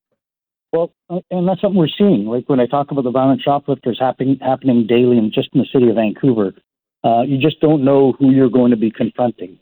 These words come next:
So generally speaking, the L P Os, uh, they've got extra training. I-, if you can, you know, what we recommend to the public is if you can, call it in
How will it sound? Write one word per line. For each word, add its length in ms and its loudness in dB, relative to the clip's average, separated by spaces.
So 260 2
generally 400 0
speaking, 360 -2
the 80 2
L 160 0
P 200 0
Os, 300 2
uh, 320 0
they've 160 0
got 160 2
extra 260 -4
training. 540 -4
I-, 60 -4
if 260 -2
you 160 2
can, 680 -2
you 120 0
know, 80 2
what 120 0
we 140 2
recommend 460 0
to 60 4
the 60 0
public 420 -2
is 120 -2
if 320 -8
you 120 2
can, 480 -2
call 240 0
it 120 0
in 280 -2